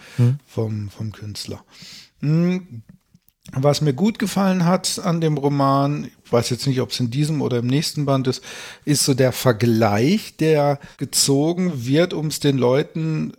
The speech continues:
Speaker 2: verständlich zu machen, wie diese Stadt funktioniert. Und zwar zwei Züge, die sich gegenseitig begegnen. Innen drin,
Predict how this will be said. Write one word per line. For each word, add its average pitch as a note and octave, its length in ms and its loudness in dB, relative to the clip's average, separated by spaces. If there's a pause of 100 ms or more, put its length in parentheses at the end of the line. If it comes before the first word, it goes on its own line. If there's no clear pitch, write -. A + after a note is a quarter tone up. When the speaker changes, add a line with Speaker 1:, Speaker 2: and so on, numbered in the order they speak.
(480)
Speaker 2:
verständlich C#3 680 0
zu D#3 100 -4
machen, C#3 380 2
wie C3+ 120 0
diese C#3 260 0
Stadt C3 300 0
funktioniert. B2+ 640 0
Und D#3+ 160 -2
zwar C3 300 0
zwei B2 320 0
Züge, F3 560 -2 (1120)
die D3+ 300 2
sich C#3 400 -2
gegenseitig C#3 880 0
begegnen. C#3+ 800 0 (720)
Innen F3 400 2
drin, D3 440 2